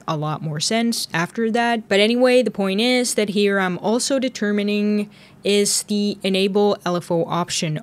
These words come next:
on, and also is this slider at the correct position,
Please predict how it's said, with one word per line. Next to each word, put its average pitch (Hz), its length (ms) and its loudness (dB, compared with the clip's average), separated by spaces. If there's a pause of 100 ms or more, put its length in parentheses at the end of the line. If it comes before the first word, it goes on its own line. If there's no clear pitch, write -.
on, 247 540 2 (100)
and 185 220 -4
also 220 640 0
is 180 540 -2 (240)
this 269 180 -2
slider 214 520 2
at 180 240 -4
the - 40 -6
correct - 560 -4
position, 240 720 0